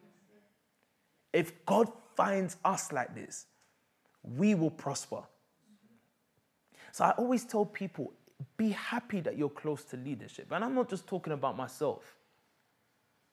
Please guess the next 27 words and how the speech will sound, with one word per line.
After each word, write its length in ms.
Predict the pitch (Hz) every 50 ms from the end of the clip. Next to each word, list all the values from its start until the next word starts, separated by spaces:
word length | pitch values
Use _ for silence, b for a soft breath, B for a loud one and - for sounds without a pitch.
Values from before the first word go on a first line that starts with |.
| _ _ _ _ _
but 200 | - 151 - 156
be 120 | - 185 190
sure 500 | - - - - - - 190 160 - - - - _ _ _ _ _ _ _ _ _ _ _ _ _ _ _ _
by 240 | - 165 156 147 135
making 440 | 127 131 147 190 208 - - 214 196
it 120 | - -
known 240 | 151 165 170 175 170
to 140 | - - 156
you 240 | 147 143 160 202 196
and 140 | 190 185 170
your 140 | 156 151 151
leader 280 | 147 151 143 - 117 110
that, 200 | - - - -
"Look, 280 | 156 147 - - - _ -
I 140 | - 147 156
am 260 | 151 151 156 151 135
fully 480 | - - - - - 180 170 151 143 135
involved 440 | 127 120 110 117 123 117 110 110 113
in 120 | - -
this. 280 | - - - - - - _ _ _ _ _ _ _ - - _ - _ _ B B B B
We 200 | 123 139 170 175
can 240 | - - 175 160 160
play, 340 | - - - 202 202 196
but 260 | 147 120 143 - - 135
we 180 | 139 160 156
are 80 | 151 147
co-laborers. 920 | - - - - 175 180 165 160 165 175 139 117 - 110 - - - -